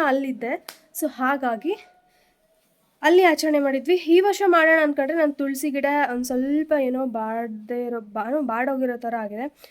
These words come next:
So ಅದನ್ನು ಸ್ವಲ್ಪ ಕ್ಲೀನ್ ಮಾಡ್ಕೊಂಡು ರೆಡಿ ಮಾಡ್ತೀನಿ. ಹೇಗೆ ಮಾಡ್ತೀನಿ ಏನು ಅಂತ ನೋಡುವಂತೆ ಬನ್ನಿ.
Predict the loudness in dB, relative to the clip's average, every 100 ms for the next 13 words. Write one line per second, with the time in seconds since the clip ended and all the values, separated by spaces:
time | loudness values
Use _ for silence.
0 | _ -4 -2 -2 -4 -8 -6 -2 0 0
1 | -2 -4 -6 -4 -4 -4 -4 -4 -6 -10
2 | -6 -6 -8 _ _ -4 0 0 0 -2
3 | -2 0 0 -2 -6 -8 -6 -6 -6 -8
4 | -8 -10 -10